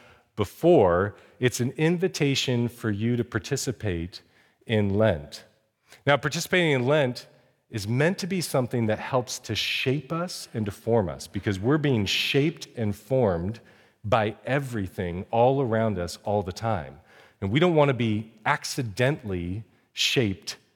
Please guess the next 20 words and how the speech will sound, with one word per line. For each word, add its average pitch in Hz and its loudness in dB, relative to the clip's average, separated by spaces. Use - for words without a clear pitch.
by 104 0
the 98 -2
world, 113 2
but 127 4
we 147 2
want 151 4
to 143 0
intentionally 123 -2
take 147 -4
on 120 2
practices 117 -4
that 113 2
are 117 4
going 127 2
to 120 2
allow 120 4
God 123 2
to - -10
come 107 -2
in 98 -2